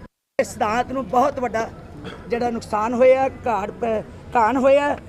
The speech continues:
ਤੇ ਮੈਂ ਸਾਹਿਬ, ਸਿੰਘ ਸਾਹਿਬ ਨੂੰ ਬੇਨਤੀ ਕਰਦੀ ਹਾਂ ਕਿ ਆਉਣ ਵਾਲੇ ਸਮੇਂ ਵਿੱਚ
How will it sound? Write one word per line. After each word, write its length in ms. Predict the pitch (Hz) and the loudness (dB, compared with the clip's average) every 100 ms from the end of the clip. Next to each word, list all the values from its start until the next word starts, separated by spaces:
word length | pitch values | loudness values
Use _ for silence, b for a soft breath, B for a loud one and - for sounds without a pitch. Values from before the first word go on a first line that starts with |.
| - - | -8 -2
ਤੇ 80 | |
ਮੈਂ 140 | 254 247 | 0 0
ਸਾਹਿਬ, 260 | - 247 - 233 233 | -2 -2 -2 -6 -2
ਸਿੰਘ 140 | 269 | -4
ਸਾਹਿਬ 200 | - 240 | -2 -4
ਨੂੰ 80 | 233 | -2
ਬੇਨਤੀ 320 | 226 220 262 | -2 -2 -4
ਕਰਦੀ 340 | 240 202 214 233 | -4 -4 -8 -8
ਹਾਂ 120 | 202 - - - - | -10 -12 -16 -14 -4
ਕਿ 100 | 269 | -2
ਆਉਣ 280 | 254 277 | -2 -2
ਵਾਲੇ 200 | 285 285 | 0 0
ਸਮੇਂ 300 | 262 247 262 | 0 0 0
ਵਿੱਚ 260 | 277 214 | 0 -4